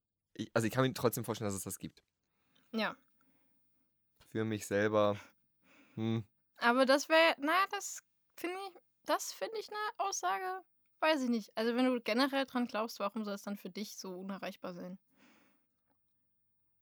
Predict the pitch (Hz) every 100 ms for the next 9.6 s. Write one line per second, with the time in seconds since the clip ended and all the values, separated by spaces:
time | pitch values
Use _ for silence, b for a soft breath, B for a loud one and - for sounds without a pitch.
0 | - 110 107 110 117 117 113 117 117 123
1 | - 101 104 104 104 107 _ _ _ _
2 | _ _ _ _ _ _ _ _ _ _
3 | _ _ 240 214 214 - - 202 233 226
4 | 254 139 214 233 262 247 156 - 226 294
5 | - 247 269 - - 208 226 254 269 233
6 | 240 262 277 269 247 262 294 339 370 _
7 | B B B B B B B _ _ _
8 | _ _ _ _ _ 113 107 110 110 139
9 | 226 254 247 - - -